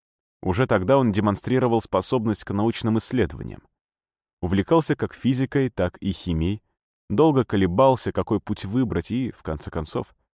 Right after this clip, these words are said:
склонился именно к химии, полагая, что в ней кроется волшебное сочетание эксперимента и теории, способное изменить наше представление о мире. Позже, поступив в Принстонский университет,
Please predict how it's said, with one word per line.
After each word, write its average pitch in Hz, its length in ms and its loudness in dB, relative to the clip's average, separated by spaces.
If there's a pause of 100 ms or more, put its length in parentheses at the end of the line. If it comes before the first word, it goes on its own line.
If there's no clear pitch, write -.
(220)
склонился 95 600 -4
именно 101 420 0
к - 80 -16
химии, - 500 -10 (760)
полагая, 87 460 2
что 101 440 2 (100)
в 78 160 -6
ней 113 200 0
кроется 110 480 0
волшебное 117 680 0
сочетание 104 640 -4
эксперимента 95 720 -4
и 90 220 -6
теории, 98 600 -2 (420)
способное 87 600 -4
изменить 82 560 -4
наше 117 340 -6
представление 76 720 -4
о 73 60 -8
мире. 69 380 -14 (240)
Позже, 156 420 0
поступив 123 540 -2
в - 80 -18
Принстонский 104 640 -2
университет, 85 800 -2